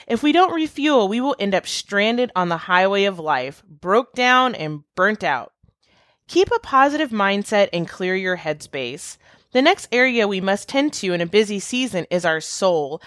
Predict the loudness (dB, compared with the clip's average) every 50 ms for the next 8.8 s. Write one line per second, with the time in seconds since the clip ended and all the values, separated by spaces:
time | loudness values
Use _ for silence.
0 | -20 _ _ _ -4 -4 -2 -2 -6 -4 -4 -4 -4 0 2 4 4 6 4 2
1 | 0 -2 -4 -4 -2 -2 -2 0 0 2 2 4 4 2 0 -2 -2 -4 -2 0
2 | 0 0 0 0 0 -2 -2 -4 -4 -8 -8 -10 -10 -12 -12 -14 -14 -16 -16 -20
3 | -20 -20 -12 _ 0 0 0 2 2 4 6 6 6 4 4 2 0 -2 0 0
4 | 2 2 2 2 0 -2 -4 -4 -6 -4 -2 0 2 2 2 0 0 -2 0 2
5 | 4 4 4 2 0 -2 -2 0 0 0 0 0 0 0 0 0 0 -2 -4 -6
6 | -6 -6 -6 -6 -6 _ -4 -4 -4 -2 -2 -2 0 2 4 4 4 4 2 0
7 | -4 -2 0 2 2 2 2 2 4 4 6 6 6 6 4 4 2 0 -2 -2
8 | 0 0 0 0 -2 -2 -4 -4 -2 -2 -2 -4 -4 -6 -10